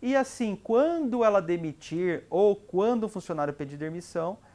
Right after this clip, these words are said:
ela faça os acertos, ainda que com multa e com juros, porque ela precisa de fôlego de caixa, ela precisa de um fluxo de caixa naquele mês. Ou seja, você como advogado pode falar assim, "Poxa,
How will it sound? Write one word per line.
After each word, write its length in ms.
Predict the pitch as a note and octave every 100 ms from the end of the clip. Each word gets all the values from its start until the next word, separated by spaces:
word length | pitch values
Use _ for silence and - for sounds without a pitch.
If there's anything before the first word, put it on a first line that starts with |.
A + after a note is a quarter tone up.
| -
ela 240 | - G3 G3+
faça 360 | - E3 D#3+
os 80 | E3
acertos, 560 | G3+ - - E3+ E3+ E3+
ainda 180 | F3 E3+
que 140 | F3+
com 180 | - F#3+
multa 340 | E3 D#3+ D#3+
e 160 | F#3+ D4
com 180 | - B3
juros, 560 | F3+ F#3 E3 A#2+ - - _ _ -
porque 460 | C#4 - F3 F#3 - _ -
ela 260 | F#3 F3+
precisa 480 | F#3+ A3+ G#3+ F3 E3
de 100 | F3+
fôlego 480 | G#3 - F3 E3+ F3+
de 120 | F#3+
caixa, 580 | - A3+ F#3 C3+ - - -
ela 300 | C#3+ D3+ F3+
precisa 440 | G3 G3+ E3+ D#3+
de 100 | F3
um 80 | G#3+
fluxo 400 | G#3 D#3+ D#3 -
de 80 | F3+
caixa 360 | - F3 F3 G3+
naquele 320 | G3 A3 B3
mês. 460 | A#3 D3+ A#2+ - - _ - _ -
Ou 100 | C4+
seja, 320 | G#3 C3+ C3 - _
você 280 | - C#4 -
como 180 | D#4+ C4
advogado 520 | G3+ F3 F3+ G#3+ A#3
pode 140 | A#3 -
falar 160 | A#3+
assim, 200 | A3 F3+
"Poxa, 520 | C#3+ F3+ G#3 F3 -